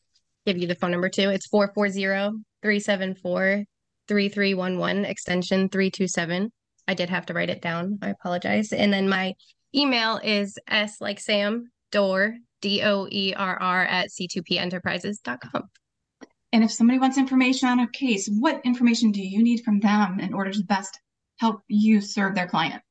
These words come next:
Speaker 1: As much information as you can give me. So any information about health is super important, as much as you can give me. I need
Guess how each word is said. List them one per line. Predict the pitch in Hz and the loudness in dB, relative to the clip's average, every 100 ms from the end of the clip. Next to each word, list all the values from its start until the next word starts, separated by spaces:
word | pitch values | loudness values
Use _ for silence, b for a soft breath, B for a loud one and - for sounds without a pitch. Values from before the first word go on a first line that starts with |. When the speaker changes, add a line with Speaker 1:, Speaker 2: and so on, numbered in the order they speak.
| _ _ _ _ - | _ _ _ _ -4
Speaker 1:
As | 196 196 | -2 -2
much | 208 202 208 - | 0 0 -2 -4
information | 226 214 214 185 185 196 196 | -6 -2 -2 -2 -2 -4 -2
as | 185 180 - | -4 -6 -4
you | 185 180 | -2 -2
can | 175 185 180 | -2 -2 -2
give | 175 175 | -4 -4
me. | - 185 | -4 -4
So | 190 180 170 | -4 -2 0
any | 185 190 196 | 2 2 2
information | 196 196 185 - | 0 -2 -2 -2
about | 190 180 170 | -4 -2 -4
health | 170 196 196 214 - | -4 -2 -2 -4 -8
is | 208 190 | -8 -6
super | - 254 233 226 | -2 -2 2 2
important, | 202 196 - 180 | 2 0 0 0
as | 190 | 0
much | 208 208 | 0 0
as | 220 208 | -2 -4
you | 202 | -2
can | 202 | 0
give | 185 185 | 0 0
me. | 180 | 0
I | - | 0
need | 185 175 | 0 -2